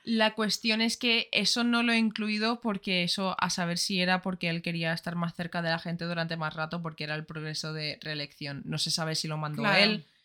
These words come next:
Speaker 1: si lo, ¿sabes? En plan, hay tantísimas cosas y
Speaker 2: Sí, eso
Speaker 1: tantísimos
Speaker 2: a mí
Speaker 1: hilos
Speaker 2: me
Speaker 1: de donde
Speaker 2: pareció
Speaker 1: tirar con
Speaker 2: curioso.
Speaker 1: esto que hay ciertas cosas que si mínimamente pueden tener una explicación razonable, lo voy a dejar ahí. ¿Sabes? En plan,
Speaker 2: Vale.
Speaker 1: porque, porque,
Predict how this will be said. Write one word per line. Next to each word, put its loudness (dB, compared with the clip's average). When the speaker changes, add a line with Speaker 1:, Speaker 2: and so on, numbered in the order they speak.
Speaker 1:
si -2
lo, 2
¿sabes? 4
En 2
plan, 2
hay 4
tantísimas 2
cosas -2
y -2
Speaker 2:
Sí, 2
eso 8
Speaker 1:
tantísimos 8
Speaker 2:
a 8
mí -
Speaker 1:
hilos 8
Speaker 2:
me 6
Speaker 1:
de 4
donde 6
Speaker 2:
pareció 2
Speaker 1:
tirar 6
con 2
Speaker 2:
curioso. 4
Speaker 1:
esto -2
que 6
hay 8
ciertas 4
cosas 0
que -2
si -2
mínimamente 6
pueden 2
tener 2
una 0
explicación -4
razonable, -2
lo 0
voy -4
a -8
dejar -4
ahí. -6
¿Sabes? 4
En 6
plan, 8
Speaker 2:
Vale. 6
Speaker 1:
porque, 2
porque, -4